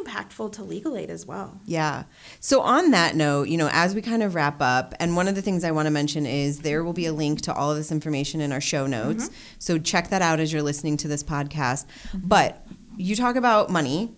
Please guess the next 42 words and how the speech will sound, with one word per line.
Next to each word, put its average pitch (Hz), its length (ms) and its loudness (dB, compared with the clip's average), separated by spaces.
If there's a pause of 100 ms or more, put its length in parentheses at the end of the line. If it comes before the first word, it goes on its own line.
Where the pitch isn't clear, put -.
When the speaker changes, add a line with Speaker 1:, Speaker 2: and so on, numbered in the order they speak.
Speaker 2:
you 175 120 -2
know, 160 120 2
you 170 240 0
are 180 100 4
the 175 80 2
director 156 340 -2
of 151 60 0
Speaker 1:
Mm-hmm. 151 100 -4
Speaker 2:
development. 147 460 0
So 170 120 -4
tell 190 260 -2
us 214 160 -2
what 196 120 0
you 170 140 -2
need, 143 440 -2
like, 135 360 -2 (160)
where 170 460 2
to 202 100 2
donate 160 720 0
and 143 640 -2 (720)
who 202 200 0
can 196 160 -2
donate, 151 640 2 (260)
and 160 140 -2
what's 160 180 -2
the - 80 -6
most 151 200 -2
important 143 340 -4
thing 135 160 -6
for 123 300 -8
Legal 143 260 -8
Aid? - 280 -10 (460)
Speaker 1:
On 226 120 0
the 226 80 0
top 214 160 -4
of 220 100 -6
our 349 120 0
website, 185 380 -6
there 165 160 -4
is 190 220 -6
a 277 100 -6
donate 180 800 -6